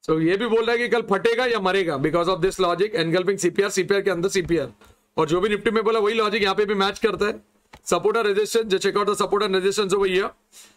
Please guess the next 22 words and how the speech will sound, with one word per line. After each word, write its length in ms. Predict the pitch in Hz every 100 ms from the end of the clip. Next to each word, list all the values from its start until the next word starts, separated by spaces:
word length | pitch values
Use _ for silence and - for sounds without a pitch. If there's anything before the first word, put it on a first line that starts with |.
| _
If 140 | - 196
it 80 | 170
goes 160 | 196 214 240
up, 260 | 170 - _ _ _ _
the 100 | 165
level 180 | 180 202
to 60 | 214
watch 160 | 208 185
will 100 | 208
be 60 | 214
forty 180 | 190 185
seven 140 | 220 208
thousand 360 | 208 196 208
seven 220 | 196 220 214
fifty 240 | 190 220 180
one 260 | 190 226 262 - _
और 100 | 180 165
forty 240 | 190 226 247
eight 120 | 247
two 80 | 240 214
nine 200 | 196 185
nine। 180 | 160